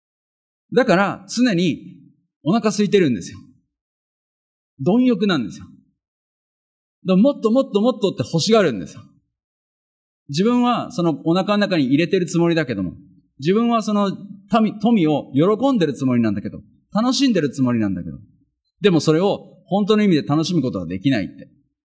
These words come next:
でも、口に入れたと思ったら、お腹の中に入れたと思ったら、神がそれを追い払われるからだ。だから決して満足しないって。ある意味合ってますよ。自分の肉に何を撒いたとしても、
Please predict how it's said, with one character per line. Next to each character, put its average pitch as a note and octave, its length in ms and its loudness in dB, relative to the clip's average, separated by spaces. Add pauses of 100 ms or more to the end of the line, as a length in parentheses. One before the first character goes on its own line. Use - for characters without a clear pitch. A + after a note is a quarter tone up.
(280)
で F3+ 80 -4
も、 C#3 260 -2
口 F3 200 -4
に E3 40 0
入 D3+ 80 0
れ D#3+ 80 -2
た F3 120 -2
と D#3 60 -2
思 D3+ 120 0
っ - 40 -4
た B2 100 -4
ら、 A#2 60 -2
お B2+ 60 0
腹 D3+ 140 0
の E3 60 0
中 D#3 200 -2
に B2 60 -2
入 A#2+ 60 0
れ C#3+ 80 2
た D3+ 120 -2
と C3 60 0
思 A#2 120 0
っ G#2+ 60 -10
た A#2 100 -4
ら、 A2 80 -2
神 C#3+ 220 0
が G#2+ 80 -2
そ A#2+ 100 -6
れ A2+ 80 0
を G2+ 120 -4
追 A2 100 -2
い A2 40 -2
払 C3 180 0
わ C#3+ 100 0
れ C#3+ 80 -2
る A2+ 60 -6
か G2 80 -6
ら F2 100 -6
だ。 D2 120 -12 (220)
だ D3 120 -2
か D#3 100 0
ら A#2+ 60 -4
決 A#2+ 160 -4
し - 80 -12
て F3+ 60 -2
満 G#3+ 160 -2
足 F3+ 140 -6
し C3 80 -6
な A#2 80 -4
い F2 60 -6
っ - 20 -18
て。 - 180 -20 (1300)
あ A3 140 4
る C#4+ 100 2
意 - 40 2
味 F3+ 100 0
合 D#3+ 80 0
っ F#3+ 100 -2
て F3+ 60 -2
ま C3+ 100 0
す - 100 -6
よ。 D#2 60 -10 (1400)
自 C3+ 140 0
分 F#3+ 140 2
の F#3 80 2
肉 D#3+ 280 0
に D#3+ 340 -2 (1300)
何 A3 300 2
を B2 200 -2 (420)
撒 F#3 120 2
い D3+ 40 -2
た C#3 120 -2
と A#2 80 -6
し - 80 -8
て G#2 100 -6
も、 F2+ 100 -6